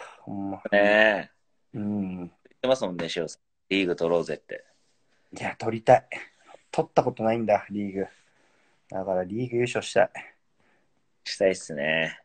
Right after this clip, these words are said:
Speaker 1: うん。できると思うよ。いい選手いっぱいいるし。うん。
Speaker 2: これは塩さんからそのコメントをもらえると、ファンの人はもう期待しちゃいますよ。
Speaker 1: ね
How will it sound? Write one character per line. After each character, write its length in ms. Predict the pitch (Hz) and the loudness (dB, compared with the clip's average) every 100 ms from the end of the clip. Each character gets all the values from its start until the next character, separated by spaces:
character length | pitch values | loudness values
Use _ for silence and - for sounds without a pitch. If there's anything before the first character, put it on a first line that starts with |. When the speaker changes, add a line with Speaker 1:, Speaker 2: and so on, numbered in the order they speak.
| _ _ - | _ _ -8
Speaker 1:
う 60 | |
ん。 460 | 104 104 101 95 - _ | -6 -4 -4 -6 -12 _
で 100 | - | -14
き 140 | - 143 | -8 -4
る 120 | 139 | -4
と 100 | 107 | -4
思 180 | 104 120 | -2 0
う 60 | |
よ。 180 | 117 95 _ _ - | 0 -4 _ _ -12
い 100 | 113 | -10
い 40 | |
選 180 | 117 113 | -6 -6
手 140 | 104 | -4
い 40 | 95 | -8
っ 20 | |
ぱ 160 | - 110 | 0 0
い 40 | |
い 20 | |
る 60 | 120 | 0
し。 260 | 127 - - _ _ _ _ _ _ _ _ _ _ _ _ _ - - | -6 -14 -20 _ _ _ _ _ _ _ _ _ _ _ _ _ -18 -16
う 60 | |
ん。 200 | 95 98 - | -14 -16 0
Speaker 2:
こ 140 | 120 | 8
れ 80 | 117 | 10
は 60 | 117 - | 10 8
塩 140 | 135 | 8
さ 160 | 127 113 | 8 6
ん 80 | |
か 100 | 107 | 10
ら 80 | 107 | 8
そ 120 | 101 | 8
の 100 | 104 | 2
コ 160 | 101 107 | 2 4
メ 100 | 107 | 2
ン 80 | 107 | 2
ト 380 | 110 107 101 - | 4 6 4 2
を 240 | 101 101 | 4 4
も 140 | 101 104 | 6 8
ら 100 | 104 | 10
え 60 | |
る 100 | 104 | 8
と、 200 | 95 95 | 6 2
フ 100 | - | 2
ァ 60 | 101 | -2
ン 80 | 98 | -2
の 80 | 92 | -4
人 240 | - 87 | -6 -6
は 80 | 80 | -6
も 320 | 80 78 - | -6 -16 -20
う 120 | _ _ - | _ _ -10
期 140 | - | 0
待 140 | 87 | 0
し 60 | 82 | 2
ち 80 | 85 | 0
ゃ 20 | |
い 40 | |
ま 80 | 80 | 0
す 120 | 80 | -2
よ。 100 | 60 - _ _ _ - - _ _ _ - 104 _ - - | -8 -12 _ _ _ -20 -20 _ _ _ -20 -20 _ -20 -12
Speaker 1:
ね 380 | 98 101 104 90 | -2 4 4 4